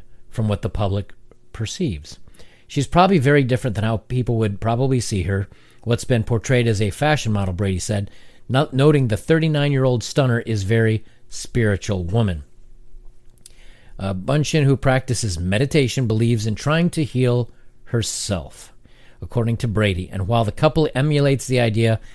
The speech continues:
of a picture-perfect unit, which includes Brady's son Jack with ex Bridget Moynihan,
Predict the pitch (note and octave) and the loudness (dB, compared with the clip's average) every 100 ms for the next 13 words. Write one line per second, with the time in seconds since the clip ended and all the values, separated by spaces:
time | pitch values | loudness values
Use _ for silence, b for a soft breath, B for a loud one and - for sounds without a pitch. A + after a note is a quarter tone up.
0 | b b G#2+ G#2 G2+ - G3+ - C3 A2+ | b b -2 0 2 2 2 2 0 0
1 | G2 F#2+ D3 D#3 - G2+ - - - G#2+ | -2 -2 2 2 2 -2 -4 -8 -6 -4
2 | - A#2+ G#2+ F2+ - G#2+ A2 A#2+ A#2 - | 0 0 0 -4 -8 -2 0 0 -2 -2
3 | A2 G2+ A2 C3+ C3 b b b - G#2 | -2 0 2 2 2 b b b -6 -4
4 | - A2+ - - A2 G2+ A2 - G#2+ A#2 | 0 -2 -2 -4 -2 2 0 0 -2 0
5 | G#2 F2+ G2+ A#2+ | 0 0 2 0